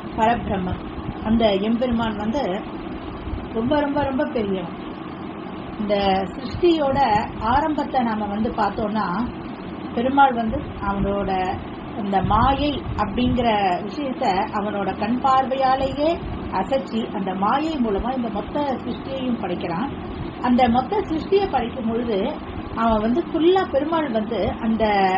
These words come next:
விராட்ட ஸ்வரூபம் அப்படின்னு சொல்லுவான். அந்த விராட்ட ஸ்வரூபத்துல பதினாலு லோகங்களையும், ஈர் ஏழு பதினாலு லோகங்கள்னு சொல்வா இல்லையா, அந்த மாதிரி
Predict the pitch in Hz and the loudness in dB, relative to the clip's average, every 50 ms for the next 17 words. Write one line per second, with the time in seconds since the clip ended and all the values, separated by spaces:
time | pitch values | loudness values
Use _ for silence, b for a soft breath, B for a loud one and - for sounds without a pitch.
0 | 190 - - - - 180 208 233 262 311 349 - 339 339 330 - - - 262 254 | 0 -2 -6 -8 -4 -2 0 4 4 4 4 4 2 0 0 -2 -4 -2 0 0
1 | 269 302 311 - - 302 294 294 269 214 185 208 233 247 240 - 208 190 185 180 | 0 0 0 0 0 0 0 0 -2 -2 0 0 0 0 0 0 -2 -2 0 -2
2 | - - - - - - - - - - - - 214 220 262 311 320 349 330 302 | -2 -2 -6 -8 -8 -8 -10 -10 -10 -10 -8 -2 0 0 0 2 4 4 4 4
3 | 233 220 220 233 262 294 - 349 339 - - - 240 240 269 294 247 - 269 - | 2 0 2 2 2 2 2 0 -2 -2 -2 -2 0 0 0 0 -2 -4 -6 -4
4 | - 240 202 175 170 196 254 - - - - - - - - - - - - - | -4 -4 -2 -2 0 -2 -2 -4 -4 -10 -10 -10 -8 -8 -8 -8 -8 -10 -10 0
5 | - 254 262 285 330 359 349 349 349 339 339 339 320 302 294 269 277 277 277 294 | 2 2 4 4 4 2 2 0 0 0 0 0 2 0 2 2 0 0 0 -2
6 | 294 262 254 247 247 240 233 220 214 214 - - 240 240 262 277 277 294 277 254 | -4 -4 -2 -2 0 0 0 -2 -4 -6 -6 -4 -4 -2 -2 -2 -2 -2 -2 -2
7 | 240 254 262 269 269 277 285 320 - - 233 214 247 254 262 254 262 262 254 247 | 0 2 4 4 4 4 2 -4 -4 -4 -4 -2 0 0 2 2 2 2 2 2
8 | 240 233 233 - 262 240 240 233 254 262 240 - 247 226 214 247 240 240 226 226 | 0 0 0 -2 -2 -2 -2 -2 0 -2 -2 -2 -2 -2 0 0 0 0 0 0
9 | 233 262 269 240 - - - - - - - 214 220 208 208 202 208 208 202 | -2 -2 -2 -2 -4 -6 -8 -8 -8 -6 -4 -4 -2 -2 -2 0 0 0 0